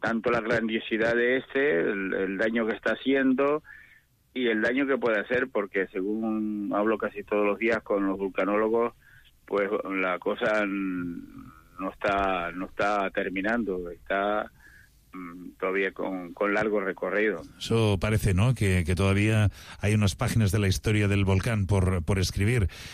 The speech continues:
Speaker 2: Eh, ¿cómo lo está viviendo usted todo esto estos días, padre?
Speaker 1: Pues con, pidiéndole a Dios fortaleza, porque esto no hay que vivirlo sino con fortaleza, con fortaleza.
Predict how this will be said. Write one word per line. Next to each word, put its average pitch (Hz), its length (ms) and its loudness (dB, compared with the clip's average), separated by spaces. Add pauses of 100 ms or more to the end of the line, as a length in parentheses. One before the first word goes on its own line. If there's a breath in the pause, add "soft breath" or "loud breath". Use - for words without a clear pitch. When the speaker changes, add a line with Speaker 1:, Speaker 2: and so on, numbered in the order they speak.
(140 loud breath)
Speaker 2:
Eh, 110 240 2
¿cómo 139 200 4
lo 151 60 4
está 160 140 2
viviendo 151 320 4
usted 135 240 2
todo 143 220 2
esto 143 180 0
estos 117 240 2
días, 165 260 2
padre? 101 360 2 (1900 soft breath)
Speaker 1:
Pues 131 680 -2
con, 117 2000 0
pidiéndole 139 480 2
a - 20 2
Dios 151 200 2
fortaleza, 135 600 0
porque 110 840 0
esto 120 260 0
no 120 240 2
hay 120 200 0
que 117 140 0
vivirlo 120 280 2
sino 127 260 -2
con 110 180 0
fortaleza, 107 680 -2
con 92 180 -8
fortaleza. 104 880 -2